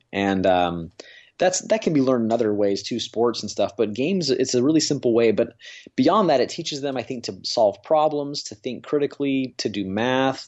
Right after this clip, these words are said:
to exercise logical thinking. So all those things, they really do teach children to, to, um,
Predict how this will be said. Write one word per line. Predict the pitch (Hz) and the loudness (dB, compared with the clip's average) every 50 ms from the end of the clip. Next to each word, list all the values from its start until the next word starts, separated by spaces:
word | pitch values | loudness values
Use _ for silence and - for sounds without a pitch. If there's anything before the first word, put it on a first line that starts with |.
| _ - | _ -10
to | - - 110 101 95 92 - | -4 0 2 2 2 2 2
exercise | - 120 - - - - - 123 110 104 95 | 0 0 0 0 -2 0 2 2 2 2 2
logical | 101 98 104 107 113 110 120 113 - 107 110 113 110 104 101 _ _ _ _ _ _ _ _ _ - | 0 0 2 2 2 0 -2 -4 -2 0 2 4 4 2 0 _ _ _ _ _ _ _ _ _ -4
thinking. | 120 123 127 127 - 139 131 135 135 131 131 - - - - - - - - _ _ - | -2 -2 -2 0 0 2 2 2 0 0 -4 -8 -18 -20 -20 -20 -20 -20 -20 _ _ -6
So | - - - - 143 127 120 117 110 - - - - | -4 0 2 4 4 4 6 4 4 2 0 -4 -2
all | - 131 185 208 180 | 2 4 4 4 6
those | 156 143 135 127 - | 6 4 4 4 2
things, | - 131 127 123 117 104 104 | -2 -4 -2 -2 -4 -2 -2
they | 139 156 | -2 0
really | 151 151 180 185 175 | 2 0 0 0 0
do | 156 151 135 | -2 -2 -4
teach | - - 143 127 - - | -4 -6 -6 -6 -6 -6
children | - - 127 131 123 117 120 113 104 98 95 | -2 -2 -2 -2 -2 -2 -4 -2 -2 -4 -4
to, | - - 104 101 95 92 85 - 104 95 _ _ _ _ _ _ _ _ - | -2 0 2 2 2 2 0 -4 -8 -14 _ _ _ _ _ _ _ _ -6
to, | - - 101 - - | -2 0 0 0 0
um, | 98 - 92 - 87 82 - | 0 -2 -4 -4 -6 -8 -10